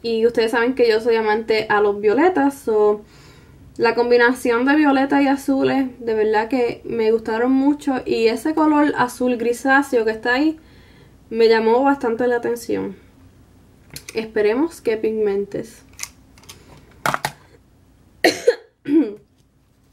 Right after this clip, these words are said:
Lo próximo que compré fueron, los adquirí en la tienda de A Dollar.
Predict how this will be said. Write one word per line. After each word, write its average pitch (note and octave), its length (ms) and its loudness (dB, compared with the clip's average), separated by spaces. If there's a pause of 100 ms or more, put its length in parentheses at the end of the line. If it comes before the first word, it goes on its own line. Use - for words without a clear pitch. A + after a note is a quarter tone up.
(260)
Lo - 180 0
próximo F#4 460 2
que D#4+ 240 2
compré E4 440 4
fueron, C4 720 -2 (480)
los A#3 220 -4
adquirí A#3+ 680 0 (640)
en B3 180 4
la A#3+ 120 4
tienda B3 420 2
de A#3 380 -2
A A3 160 -2
Dollar. A3 600 2